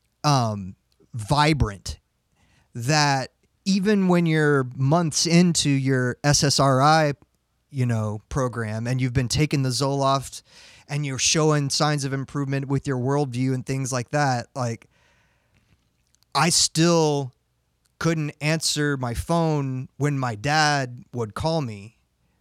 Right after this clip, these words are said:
because there was so much baggage associated just with seeing his name pop up on my phone. And it was, like,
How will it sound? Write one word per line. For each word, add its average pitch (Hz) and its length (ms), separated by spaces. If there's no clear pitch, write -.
because 139 800
there 151 160
was 131 160
so 160 360
much 147 540
baggage 139 720
associated 143 760
just 135 300
with 127 300
seeing 156 540
his 123 460
name 143 400
pop 131 320
up 123 160
on 123 120
my 101 160
phone. 98 500
And 147 420
it 156 180
was, 131 280
like, 127 300